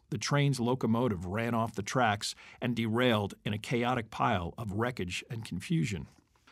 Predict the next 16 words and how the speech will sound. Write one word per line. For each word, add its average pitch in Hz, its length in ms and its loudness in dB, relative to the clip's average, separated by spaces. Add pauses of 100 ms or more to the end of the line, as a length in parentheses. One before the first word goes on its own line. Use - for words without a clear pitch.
(100)
Attacked - 400 4
with 131 160 4
Molotov 131 560 6
cocktails, 104 800 -2
the 123 80 -2
train's 131 340 4
occupants 113 480 2
surrendered, 113 640 2
the 113 120 -2
entire 120 360 4
contents 123 520 0
of 104 120 -8
anti-aircraft 120 920 -2
batteries, 107 500 -2 (300)
machine 160 400 4
guns, 87 400 -2